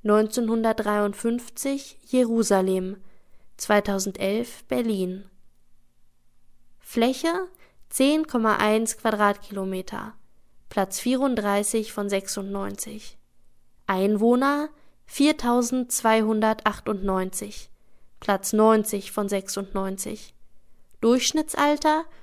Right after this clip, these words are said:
fünfundvierzig Komma eins, ganz Berlin zweiundvierzig Komma sieben.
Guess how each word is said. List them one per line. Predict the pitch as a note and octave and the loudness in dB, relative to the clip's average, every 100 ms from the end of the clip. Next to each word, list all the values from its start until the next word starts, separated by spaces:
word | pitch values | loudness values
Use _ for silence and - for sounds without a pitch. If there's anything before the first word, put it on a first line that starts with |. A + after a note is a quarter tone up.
| - - | -20 -8
fünfundvierzig | - B3+ C4+ B3+ - G#3 G#3 - G#3+ - | 0 2 2 0 0 0 -2 -6 -8 -4
Komma | B3 B3+ G#3 | 0 0 0
eins, | G3+ F#3+ G3 - - - - - - - - | -2 -6 -6 -8 -8 -14 -18 -20 -20 -12 -2
ganz | G#3+ G3 | 0 0
Berlin | F#3+ F#3+ G#3 B3+ D4 D#4 | -4 -4 -2 -2 -2 -4
zweiundvierzig | - - F#3 G3 G3 A3 A3 A#3+ A3+ | -4 0 0 0 -2 -4 -4 -8 -6
Komma | B3 A#3+ A#3 | -4 -2 0
sieben. | G#3 F#3 G3 | -2 -4 -8